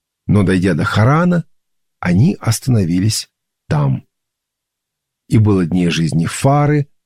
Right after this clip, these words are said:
в харанской земле двести пять лет». В следующей, двенадцатой главе, начинается история Авраама.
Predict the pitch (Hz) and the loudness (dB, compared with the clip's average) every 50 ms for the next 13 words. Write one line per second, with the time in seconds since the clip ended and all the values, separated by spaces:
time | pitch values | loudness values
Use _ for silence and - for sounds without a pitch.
0 | _ _ _ _ _ _ _ _ _ _ _ _ _ - - - 120 120 127 127 | _ _ _ _ _ _ _ _ _ _ _ _ _ -6 -2 0 2 2 2 2
1 | 127 120 - - 123 113 104 113 113 107 104 101 101 95 98 - _ _ _ _ | 0 0 -2 0 0 2 2 4 4 2 2 2 0 -2 -4 -8 _ _ _ _
2 | _ _ - - 87 92 101 113 135 131 - - - 127 - - 110 107 107 - | _ _ -8 -4 0 2 2 2 2 0 0 -2 -4 -4 -2 0 0 0 0 -2
3 | - 85 85 78 - - - - _ _ _ _ _ _ _ _ _ _ _ _ | -4 -4 -4 -4 -6 -8 -14 -20 _ _ _ _ _ _ _ _ _ _ _ _
4 | _ _ _ _ _ _ _ _ _ _ _ _ - - - - 220 247 220 240 | _ _ _ _ _ _ _ _ _ _ _ _ -14 -6 -2 0 2 2 2 2
5 | - - - 214 196 180 156 127 120 110 92 92 104 123 143 156 175 196 214 202 | 0 0 0 0 2 2 2 0 -2 -4 -4 0 0 2 2 2 2 0 0 -2
6 | - - 143 - 131 117 117 117 117 113 110 98 90 76 64 58 - - - - | -2 -4 -4 -2 0 0 0 2 2 2 0 0 0 -2 -4 -6 -10 -14 -20 -16
7 | - - 120 - - 139 175 185 185 151 - - 156 143 - - 147 120 - - | -12 -10 -8 -4 -2 0 0 0 0 -2 -2 -2 -2 -2 -2 -2 -2 -2 -2 -2
8 | - - 147 156 156 143 139 135 127 123 113 - - - 117 110 113 123 120 110 | -2 0 0 2 2 2 2 2 2 0 -2 -4 -4 -4 -2 0 0 0 0 0
9 | 98 85 78 - - - | 0 -2 -6 -10 -14 -20